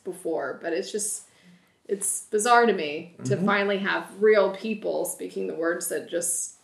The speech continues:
Speaker 1: kind of stayed in your head. Um,
Speaker 2: Well, see, last time, last time we touched base with you guys and did a podcast, we had just heard a table read for the first time. So
Speaker 1: Right.
Speaker 2: we had six actors
Speaker 1: Yeah.
Speaker 2: say words you wri-, you've written.
Speaker 1: Yeah.
Speaker 2: Now we have watched over a hundred.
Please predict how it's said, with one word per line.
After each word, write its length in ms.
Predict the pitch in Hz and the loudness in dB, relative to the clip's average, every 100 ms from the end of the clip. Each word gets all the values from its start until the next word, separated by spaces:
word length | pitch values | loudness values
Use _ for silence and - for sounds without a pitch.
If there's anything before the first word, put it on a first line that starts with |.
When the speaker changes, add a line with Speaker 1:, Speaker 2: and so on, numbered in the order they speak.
| _ _ - | _ _ -20
Speaker 1:
kind 180 | 165 156 | -16 -14
of 160 | 165 | -12
stayed 320 | - 170 165 | -10 -8 -8
in 120 | - 147 | -8 -12
your 120 | 175 | -14
head. 320 | 170 170 165 _ - - - _ _ _ - | -8 -8 -10 _ -20 -20 -20 _ _ _ -8
Um, 440 | 180 - 92 - _ - | -6 -6 -10 -16 _ -4
Speaker 2:
Well, 140 | 139 | -4
see, 160 | 135 151 | 0 4
last 320 | 127 - - | 4 4 2
time, 320 | 131 117 101 | 4 4 2
last 240 | 101 117 - | 2 2 2
time 220 | 113 104 | 0 2
we 300 | 98 98 - _ _ _ | 2 0 -6 _ _ _
touched 280 | 110 104 - | -4 -4 0
base 200 | 101 104 | 0 0
with 120 | 101 | -4
you 80 | 90 | -2
guys 260 | 95 92 92 | 0 0 0
and 100 | 90 | -4
did 140 | 87 | -4
a 40 | - | -4
podcast, 600 | 95 95 - 80 - 95 | -6 -6 -6 -8 -8 -10
we 80 | 92 | -10
had 120 | 87 | -6
just 340 | 104 90 - | -4 -4 -6
heard 220 | - 85 78 | -4 -4 -4
a 60 | |
table 340 | - 98 90 85 | -2 -2 0 -2
read 220 | 78 82 | -2 -4
for 100 | 82 | -12
the 80 | - | -8
first 260 | 78 - | -8 -6
time. 120 | 85 185 185 | -4 0 2
So 100 | 117 | 2
Speaker 1:
Right. 80 | 110 | 2
Speaker 2:
we 80 | 113 | 2
had 300 | 110 95 95 | 4 2 2
six 280 | - 117 - | 0 0 2
actors 680 | 80 - 80 80 - - - - | 0 0 -4 -4 -6 -10 -16 -18
Speaker 1:
Yeah. 120 | - | -6
Speaker 2:
say 220 | - 101 | 2 2
words 320 | 90 92 90 | 2 0 -2
you 100 | 71 | -8
wri-, 180 | 69 - 57 | -8 -10 -14
you've 180 | 73 | -10
written. 300 | - - 78 - - | -8 -8 -12 -18 -10
Speaker 1:
Yeah. 220 | 196 190 | -6 -2
Speaker 2:
Now 300 | 104 120 131 117 | 2 4 6 4
we 120 | 107 | 2
have 340 | 98 92 92 | 2 2 2
watched 540 | 95 95 85 - - - _ _ _ _ - | 2 2 2 -2 -10 -16 _ _ _ _ -4
over 280 | 107 82 - | -2 0 -2
a 80 | - | -2
hundred. 500 | 110 104 - - | -2 -2 -4 -8